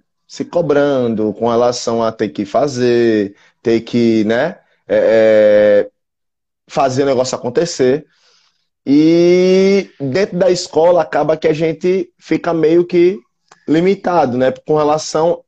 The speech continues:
ao tempo, né? Porque você tem uma competição que vai acontecer em maio,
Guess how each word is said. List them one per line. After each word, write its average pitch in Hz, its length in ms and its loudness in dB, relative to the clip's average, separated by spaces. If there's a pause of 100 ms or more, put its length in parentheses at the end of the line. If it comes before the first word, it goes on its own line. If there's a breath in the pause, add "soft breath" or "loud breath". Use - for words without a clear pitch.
(120)
ao 147 160 0
tempo, 147 520 -2 (320)
né? 117 280 -6 (320 soft breath)
Porque 143 600 0 (1040)
você 156 1200 0 (540)
tem 170 720 -2
uma 170 180 -2
competição 175 680 -2
que 151 100 -2
vai 151 120 0
acontecer 160 480 -2
em 196 80 -2
maio, 180 640 0